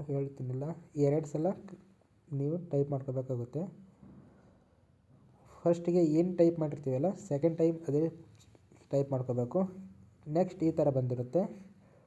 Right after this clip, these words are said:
ಒಂದನೇ ಆಪ್ಷನ್ ಏನಿದೆ ಅಂದರೆ ಎಲ್ಲ ನೋಟಿಫಿಕೇಷನ್, ನಿಮ್ಮ ಎಲ್ಲ ನೋಟಿಫಿಕೇಷನ್‌ಗಳು ನಿಮ್ಮ ಲಾಕ್ ಸ್ಕ್ರೀನ್ ಮೇಲೆ ಕಾಣಿಸ್ಬೇಕಾ ಅಂತ ಇದೆ. ಸೆಕೆಂಡ್ ಆಪ್ಷನ್ನು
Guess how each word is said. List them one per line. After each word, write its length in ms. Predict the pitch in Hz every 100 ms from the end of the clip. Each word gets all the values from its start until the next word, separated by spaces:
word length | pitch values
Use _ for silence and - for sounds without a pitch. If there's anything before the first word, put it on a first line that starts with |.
| _ 151
ಒಂದನೇ 240 | 156 180 214
ಆಪ್ಷನ್ 280 | 190 185 170
ಏನಿದೆ 400 | 170 160 151 147
ಅಂದರೆ 220 | 139 131 185 - 135
ಎಲ್ಲ 180 | 135 151 190 170
ನೋಟಿಫಿಕೇಷನ್, 580 | 160 156 156 147 - 151
ನಿಮ್ಮ 200 | 147 143 143 131 - - _ 143
ಎಲ್ಲ 140 | 131 151 160
ನೋಟಿಫಿಕೇಷನ್‌ಗಳು 880 | 147 143 143 143 143 143 139 127 135 - - - _ _ -
ನಿಮ್ಮ 200 | 151 156 151 147
ಲಾಕ್ 180 | 151 147
ಸ್ಕ್ರೀನ್ 260 | - 156 151
ಮೇಲೆ 200 | 147 143 175 -
ಕಾಣಿಸ್ಬೇಕಾ 560 | 135 139 131 127 131 135 -
ಅಂತ 160 | 127 127 120
ಇದೆ. 160 | 107 - - _ _ _ _ _ -
ಸೆಕೆಂಡ್ 320 | - 147 175 175
ಆಪ್ಷನ್ನು 360 | 170 160 151